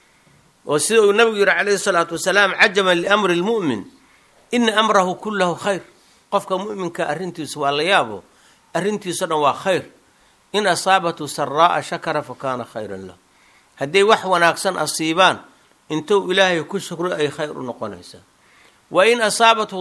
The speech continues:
dharraa sabara fa kaana khayr lahu. Dhibaato hadday ku dhacdana,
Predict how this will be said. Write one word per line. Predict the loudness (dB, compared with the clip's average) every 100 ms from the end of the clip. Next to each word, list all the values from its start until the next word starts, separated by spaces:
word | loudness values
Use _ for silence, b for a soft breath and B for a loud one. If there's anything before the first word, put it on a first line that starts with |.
| 0
dharraa | 2 4 2 0
sabara | -4 0 2 0
fa | -4
kaana | -4 -4 -4
khayr | -6 -6 -6
lahu. | -6 -6
Dhibaato | -2 0 0 0
hadday | 0 0
ku | 0
dhacdana, | 0 0 2 0 0